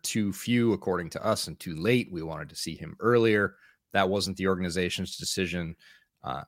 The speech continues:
ton of change happens in the offseason. We covered that in the offseason preview. Ownership moves on, which is extremely rare.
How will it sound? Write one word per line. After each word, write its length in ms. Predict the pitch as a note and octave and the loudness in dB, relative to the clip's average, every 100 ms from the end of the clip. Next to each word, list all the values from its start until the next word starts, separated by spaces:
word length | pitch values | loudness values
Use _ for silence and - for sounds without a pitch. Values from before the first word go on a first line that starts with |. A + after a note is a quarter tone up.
| _ | _
ton 260 | - - E3+ | -2 4 4
of 80 | C#3 | 4
change 380 | - E2+ D#2+ | 2 0 -2
happens 720 | - D2+ - D#2+ D2 D2 - - | 2 2 2 -4 -4 -4 -4 -4
in 100 | F2+ | -6
the 80 | E2+ | -2
offseason. 560 | D#2 D2+ - - - G1+ | -2 -4 -4 -6 -10 -14
We 80 | A#1 | -8
covered 280 | F2 E2 | -6 -4
that 160 | D#2 C#2+ | -4 -6
in 40 | |
the 60 | C#2+ | -6
offseason 500 | D2+ - - C2 C#2 | -8 -6 -6 -6 -6
preview. 480 | - C#3 A#2+ G#2 F#2+ _ _ - | 6 8 8 6 4 _ _ 0
Ownership 540 | A2 C#3+ C#3 - C#3 | 6 8 6 4 0
moves 260 | A#2+ B2+ A2+ | 0 -2 0
on, 240 | A2+ A2 | 0 0
which 180 | F#2+ E2 | -2 -4
is 120 | D2+ | -8
extremely 480 | D#2 - A2+ A2 G#2 | -10 -4 0 2 2
rare. 380 | G2 F#2+ F#2+ | 6 8 6